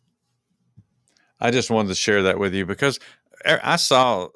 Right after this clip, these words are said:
parts of that interview. I don't think they, they ran the whole thing. But when I heard him talk, I felt even more convinced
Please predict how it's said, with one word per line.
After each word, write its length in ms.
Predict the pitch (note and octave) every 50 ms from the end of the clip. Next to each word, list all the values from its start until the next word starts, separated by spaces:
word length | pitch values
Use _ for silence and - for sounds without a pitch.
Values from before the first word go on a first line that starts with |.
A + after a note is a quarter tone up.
| _ _ _ _ _ _ _
parts 300 | - - D3 C#3+ - -
of 100 | G#2+ F#2+
that 160 | F#2+ F2+ E2+
interview. 480 | F#2 F2+ F2+ F2 F2 E2 F#2 F2+ F2+ F2+
I 80 | F#2+
don't 240 | G2+ G2+ F#2+ F#2+ -
think 180 | - G2+ F#2 -
they, 300 | F#2+ F#2 F2+ F2+ F#2+ - _ _
they 140 | - F#2+ F#2
ran 300 | E2+ F2 G2 G2 F#2+ F2+
the 80 | F2+ F2
whole 240 | F#2 F#2+ F2 D#2+
thing. 360 | - - F#2+ F2+ F2 E2+ F2 - _ _ _ _ _ _ _ _ _ _ _ _ _ _ _ _
But 280 | A#2 A2+ A2 G2 - _ _ _ _ _
when 260 | _ - B2 A#2 B2 D3
I 120 | D#3 D#3
heard 220 | D3+ D#3+ D#3+ C#3+
him 140 | B2 A2 G2
talk, 560 | - - - A#2 G2+ F#2+ F2 - _ - - _ _ _ _ _ _ _ _ _ _ _ _ _ _ _ _ _ _ _ _ _ _ _ _ _ _ _ _ _ _ _ _ _ _ _ _ _ -
I 120 | A2+ B2+
felt 360 | - - C#3 B2 A#2 A2+ - G#2
even 560 | B2+ C3 A#2+ G#2+ A2 G#2 G2+ F#2+ F#2 F2+ - _ _ _ _ _ _ _ _
more 400 | - B2 A#2 B2 B2+ C#3 D3 C3+
convinced 920 | - - B2 A2 G#2 G2 F2+ G2 A#2+ A2+ G2+ F#2 - - - - - -